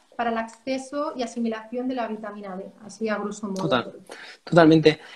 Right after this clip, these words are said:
Speaker 2: Eh, esto lo contestaré rápido porque esto hemos inci-, incidido antes, pero será interesante mejor comentarlo. Preguntan, hidratos de carbono hasta doce, hasta las doce, ¿por qué? ¿Y, y qué le pasa por la noche? Por la noche realmente no pasa nada, sí que es verdad que nosotros, por ejemplo, eh, tenemos unos ritmos circadianos, por ejemplo, de la bilis,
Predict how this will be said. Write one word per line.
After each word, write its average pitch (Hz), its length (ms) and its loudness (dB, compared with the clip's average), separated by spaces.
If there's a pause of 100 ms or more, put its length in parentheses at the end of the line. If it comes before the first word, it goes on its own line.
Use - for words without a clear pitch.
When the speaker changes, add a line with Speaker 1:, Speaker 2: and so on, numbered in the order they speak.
(120)
Speaker 2:
Eh, 202 380 10
esto 196 200 6
lo 262 100 10
contestaré 220 380 0
rápido 196 240 2
porque 208 120 2
esto 202 140 -2
hemos 208 200 -4
inci-, 190 260 -4
incidido 175 460 0
antes, 202 260 -2
pero 170 180 0
será 165 260 -2
interesante 175 360 -6
mejor 165 240 -14
comentarlo. 165 680 -2 (280)
Preguntan, 190 500 4
hidratos 208 360 2
de 214 100 -2
carbono 208 300 0
hasta 208 280 0
doce, 190 280 -2
hasta 175 180 -6
las 170 160 -4
doce, 202 220 -2
¿por 175 240 -6
qué? 185 280 -6 (360)
¿Y, 202 320 0
y 190 260 0
qué - 100 0
le 208 100 6
pasa 214 220 2
por 202 120 2
la 175 80 -2
noche? 185 260 -6
Por 165 80 0
la 175 60 0
noche 190 200 -2
realmente 233 320 0
no 220 120 -2
pasa 202 180 -2
nada, 220 160 0
sí 190 140 -10
que 208 60 -2
es 190 60 -6
verdad 202 380 0 (300)
que 180 80 -6
nosotros, 190 240 0
por 196 100 -2
ejemplo, 180 440 -2
eh, 165 100 -2
tenemos 180 220 -2
unos 202 120 -2
ritmos 196 280 -2
circadianos, 196 420 0
por 170 100 -2
ejemplo, 190 240 0
de 160 80 0
la 151 220 2
bilis, 226 440 2